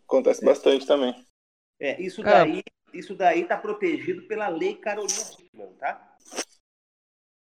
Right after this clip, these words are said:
Speaker 1: Aham.
Speaker 2: Então,
Speaker 3: eu não
Speaker 1: Mas
Speaker 3: sei quem
Speaker 1: beleza.
Speaker 3: me... eu,
Speaker 2: tá
Speaker 3: eu não sei
Speaker 2: protegido também.
Speaker 3: onde eu li ou, ou quem me, quem me falou,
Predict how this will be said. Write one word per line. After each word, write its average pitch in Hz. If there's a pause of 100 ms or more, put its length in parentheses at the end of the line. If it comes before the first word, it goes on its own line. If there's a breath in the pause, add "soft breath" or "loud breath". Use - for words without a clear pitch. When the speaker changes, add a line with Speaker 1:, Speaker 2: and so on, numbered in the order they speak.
(560)
Speaker 1:
Aham. 180 (920 loud breath)
Speaker 2:
Então, 135
Speaker 3:
eu -
não 185
Speaker 1:
Mas 160
Speaker 3:
sei 214
quem 240
Speaker 1:
beleza. 175
Speaker 3:
me... 151 (580)
eu, 147
Speaker 2:
tá 151
Speaker 3:
eu 160
não 165
sei 202
Speaker 2:
protegido -
também. -
Speaker 3:
onde 170
eu 165
li 139 (340)
ou, 127 (320)
ou 123
quem 143
me, 151
quem 156
me 151
falou, 139